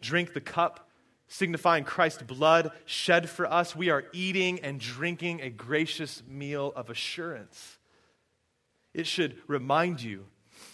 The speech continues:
it should encourage you today that your redemption is not something you can accomplish, which means your redemption is not something that you can lose. It's Christ's work from beginning to end.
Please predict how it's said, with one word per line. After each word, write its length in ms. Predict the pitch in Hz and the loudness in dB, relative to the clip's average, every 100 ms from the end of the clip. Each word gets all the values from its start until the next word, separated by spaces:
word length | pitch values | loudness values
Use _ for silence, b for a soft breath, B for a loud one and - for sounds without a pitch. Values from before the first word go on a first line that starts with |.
| B | B
it 120 | 160 | -6
should 240 | 165 170 139 | -2 -2 -2
encourage 680 | 143 143 - 185 185 185 147 | -4 -4 -2 4 6 6 4
you 100 | 165 | -6
today 360 | 143 139 170 | -2 2 4
that 140 | 160 143 | 2 0
your 140 | 147 | -4
redemption 520 | 151 131 170 185 190 | -4 0 0 0 -6
is 140 | 160 127 | -4 0
not 180 | 156 151 | -2 0
something 380 | 185 160 160 | -4 -4 -6
you 100 | 156 | -6
can 120 | 156 143 | -6 -8
accomplish, 680 | - 160 156 160 180 175 - B | -6 0 0 0 -4 -4 -10 B
which 180 | 160 151 | -6 -4
means 160 | 151 | -6
your 100 | 151 | -4
redemption 500 | 143 120 170 170 - | -2 0 0 -2 -6
is 100 | 143 | 0
not 200 | 147 156 | 2 2
something 340 | - 160 151 143 | -2 -4 -4 -6
that 120 | 139 | -8
you 140 | 147 | -10
can 240 | 143 123 120 | -10 -10 -8
lose. 540 | 113 101 98 104 - _ _ _ _ _ _ _ _ | -8 -8 -12 -18 -20 _ _ _ _ _ _ _ _
It's 160 | - - | -18 -12
Christ's 480 | - - 147 147 - | -6 2 2 0 -6
work 320 | 131 123 - | -4 -4 -6
from 160 | 135 117 | -12 -12
beginning 380 | 110 123 120 107 | -8 -8 -8 -12
to 160 | 113 | -12
end. 400 | 110 104 101 107 | -12 -12 -16 -20